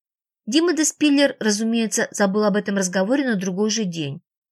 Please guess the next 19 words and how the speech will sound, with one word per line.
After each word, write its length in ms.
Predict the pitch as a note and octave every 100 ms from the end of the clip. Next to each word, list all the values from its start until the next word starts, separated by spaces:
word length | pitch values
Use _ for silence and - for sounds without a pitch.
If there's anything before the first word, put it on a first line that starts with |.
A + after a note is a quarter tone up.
| -
Ну 160 | A3
а 80 | A3
Георгий 560 | F#3+ A3 A#3 E4+ D#4+ B3+
забыл 320 | G3+ F3 A3
про 200 | - A#3
Крит. 400 | - F3 D3 - _ _ _ _ -
Вот 240 | C4+ E4
когда 300 | D#4+ A#3 B3
пригодилась 760 | A3 G3 G#3 G3+ D#4 C#4+ G#3 -
собственная 600 | - C4 C4 - A#3+ G#3+
компьютерная 640 | G3+ F3+ A3+ A#3+ G#3+ G#3+
фирма. 520 | G#3 G#3 F3 D3 A2+ E3+ _ _ _ _ -
Новую 420 | D4 D#4+ D4+ -
идею 500 | A3+ F#3 G3+ F3+ F3+ -
автономно 560 | G3+ A#3 B3+ E4+ D#4+
разрабатывали 880 | B3+ G#3 G#3 F#3 F3+ F3 F#3 G3+ A#3 _ _
в 20 |
пяти 300 | - G3+ -
отделах, 720 | D4+ C4+ G#3 G#3 D3+ A#2+ -